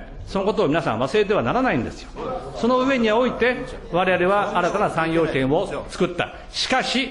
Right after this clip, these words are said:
今申し上げましたように、この砂川判決、そして四十七年の政府見解の根本論理は変わっていないというのは、今申し上げれば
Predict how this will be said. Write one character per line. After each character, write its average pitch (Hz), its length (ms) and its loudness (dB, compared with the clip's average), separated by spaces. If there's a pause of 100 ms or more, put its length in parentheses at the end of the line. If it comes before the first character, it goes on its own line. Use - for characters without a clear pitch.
(320)
今 190 180 4
申 170 180 2
し 175 40 -2
上 175 60 4
げ 175 60 4
ま 175 140 2
し 170 100 -8
た 170 80 2
よ 208 120 4
う 175 40 2
に、 123 120 0 (240)
こ 170 80 0
の 147 60 2
砂 147 220 0
川 139 500 0
判 139 220 -2
決、 - 260 -6 (240)
そ 156 160 -2
し - 60 -6
て 151 60 2
四 165 180 2
十 135 140 2
七 139 220 2
年 131 200 2
の 190 140 2
政 139 400 -2
府 123 60 -2
見 139 260 -2
解 120 200 -2
の 160 160 0 (320)
根 226 240 2
本 214 220 2
論 202 200 2
理 156 100 4
は - 560 0
変 156 100 2
わ 165 220 0
っ - 40 -10
て 147 80 2
い 143 60 2
な 170 100 2
い 143 60 0
と 139 100 -2
い - 20 2
う 170 40 2
の 214 100 2
は、 147 120 2
今 160 180 2
申 139 160 2
し 156 80 0
上 143 60 4
げ 151 80 4
れ 190 60 2
ば 160 400 -2